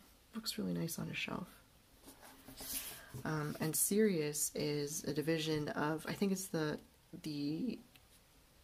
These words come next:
um, I think it's the North American or the U S, uh, division of Arcturus Publishing. And Arcturus, uh, Publishing is, is, they're lovely. They make really,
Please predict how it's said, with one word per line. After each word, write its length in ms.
um, 560
I 40
think 240
it's 180
the 140
North 340
American 500
or 120
the 180
U 180
S, 320
uh, 180
division 520
of 140
Arcturus 560
Publishing. 560
And 320
Arcturus, 760
uh, 280
Publishing 520
is, 260
is, 460
they're 440
lovely. 540
They 140
make 260
really, 540